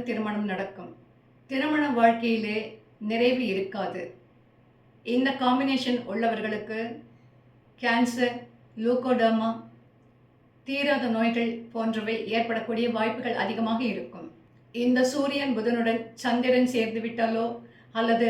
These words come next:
ராகு சனி போன்ற பாப கிரகங்கள் சேர்ந்து விட்டாலோ கேட்கவே வேண்டாம், நிலைமை இன்னும் மோசமாக போய்விடும். இவர்களுக்கு குடும்ப வாழ்க்கை மட்டுமல்ல, தொழில் ரீதியாகவும் இவர்கள் பாதிக்கப்படுவார்கள்.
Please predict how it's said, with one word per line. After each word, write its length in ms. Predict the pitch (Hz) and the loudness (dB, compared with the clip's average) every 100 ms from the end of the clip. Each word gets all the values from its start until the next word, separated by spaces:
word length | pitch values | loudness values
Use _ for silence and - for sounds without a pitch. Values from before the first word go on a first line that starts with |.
| 202 | 2
ராகு 380 | 220 233 247 269 262 | 4 4 4 0 -2
சனி 240 | 220 220 226 | 0 0 0
போன்ற 320 | 220 208 202 - 214 | -2 -2 -2 -2 0
பாப 280 | 220 226 226 | 0 0 -2
கிரகங்கள் 400 | 220 220 208 214 | -2 -2 -2 -2
சேர்ந்து 240 | 226 226 226 | -2 0 -2
விட்டாலோ 300 | 233 233 233 226 | -4 -2 -2 0
கேட்கவே 340 | 226 220 240 240 233 | -2 -2 -2 0 2
வேண்டாம், 340 | 226 233 240 - - - 226 | 2 0 -4 -8 -18 -6 0
நிலைமை 300 | 247 262 254 214 | 4 4 4 2
இன்னும் 240 | 240 269 214 | 4 4 2
மோசமாக 460 | - 226 208 202 190 | 0 0 -2 -4 -4
போய்விடும். 460 | 190 190 180 190 196 - - _ _ - - 220 | -4 -2 -4 -6 -8 -14 -20 _ _ -20 -14 -4
இவர்களுக்கு 380 | 233 233 233 240 254 | -2 0 0 -2 2
குடும்ப 200 | 254 269 240 | 4 4 4
வாழ்க்கை 280 | 226 240 233 | 4 4 2
மட்டுமல்ல, 420 | 220 240 240 254 254 | 2 0 0 0 0
தொழில் 320 | 233 226 240 226 | 2 2 2 -2
ரீதியாகவும் 520 | 240 226 240 240 247 214 | -4 -2 0 0 -2 -2
இவர்கள் 340 | 202 208 190 196 | -6 -4 -2 -2
பாதிக்கப்படுவார்கள். 840 | 190 190 - 196 190 185 202 | -2 -4 -6 -4 -2 -4 -4